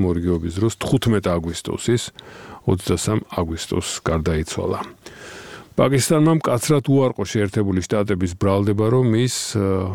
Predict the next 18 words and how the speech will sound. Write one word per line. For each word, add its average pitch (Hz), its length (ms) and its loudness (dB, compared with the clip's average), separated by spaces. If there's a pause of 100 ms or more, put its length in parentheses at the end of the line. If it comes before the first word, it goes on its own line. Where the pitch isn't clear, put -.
(540)
აგრძელებს 107 800 2
ომს 98 240 0
ავღანეთში 98 640 0
და 123 160 2
იფარებს 113 400 0
ტერორისტებს. 107 800 0
ისლამაბადი 92 560 0
თვლის, 101 320 0
რომ 143 160 4
შეერთებულმა 92 680 2
შტატებმა 98 600 0
ყურადღება 98 560 2
უნდა 123 120 2
მიაპყროს 104 520 0
ავღანეთში 92 480 0
მეამბოხეთთა 92 880 0
თავშესაფრების 90 920 -2 (760)
განადგურებას. 90 840 2